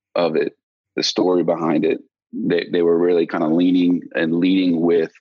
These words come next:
what they've done in the past. And so that only goes so far. But once you put the product down and you, you start running screws through it, or you don't have it completely under,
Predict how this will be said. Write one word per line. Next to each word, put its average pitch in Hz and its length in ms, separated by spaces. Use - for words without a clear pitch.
what - 160
they've 78 180
done 87 160
in 82 80
the 76 80
past. 90 500
And 80 260
so 85 460
that 95 240
only 95 200
goes 85 240
so 85 180
far. 78 440
But - 300
once 104 260
you 98 80
put 101 160
the 90 80
product 87 400
down 85 440
and 82 160
you, 80 420
you 82 160
start - 240
running 80 220
screws 82 420
through 78 240
it, 80 100
or 80 500
you 87 140
don't 82 160
have 78 180
it 80 80
completely 82 460
under, 78 380